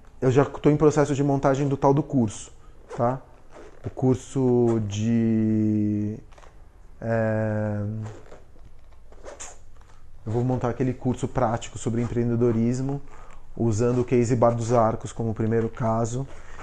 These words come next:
Eu tô pensando em fazer o seguinte, me digam o que vocês acham, se vocês acham que é uma má ideia. Podem falar gosto ou não gosto, tá? Aqui nos comentários, por favor, essa é uma parte importante.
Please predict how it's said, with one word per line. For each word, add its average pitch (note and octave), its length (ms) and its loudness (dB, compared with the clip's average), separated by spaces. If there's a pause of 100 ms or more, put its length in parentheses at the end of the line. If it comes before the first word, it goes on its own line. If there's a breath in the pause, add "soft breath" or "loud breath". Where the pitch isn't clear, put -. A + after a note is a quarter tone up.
(160)
Eu - 60 0
tô C#3+ 120 6
pensando D3 340 6
em D#3 40 2
fazer D3 220 4
o D3 60 2
seguinte, A#2+ 720 -4 (400)
me B2+ 140 0
digam E3+ 260 6
o F3 40 6
que E3 180 0
vocês D3+ 400 2
acham, G#2 340 -2
se - 80 -6
vocês A2+ 260 -2
acham B2+ 240 0
que A#2+ 80 -4
é B2+ 40 0
uma B2+ 100 -2
má C3 160 2
ideia. A#2+ 320 2 (320 loud breath)
Podem F#3 240 10
falar E3+ 300 10
gosto C#3+ 400 8
ou D3+ 40 4
não D3+ 160 2
gosto, B2+ 380 6
tá? B2+ 160 2
Aqui B2+ 160 -2
nos B2+ 140 -2
comentários, C3 500 0
por C3+ 140 -4
favor, B2 360 2
essa A#2 160 0
é - 20 0
uma B2+ 100 0
parte B2+ 240 0
importante. A2+ 520 -2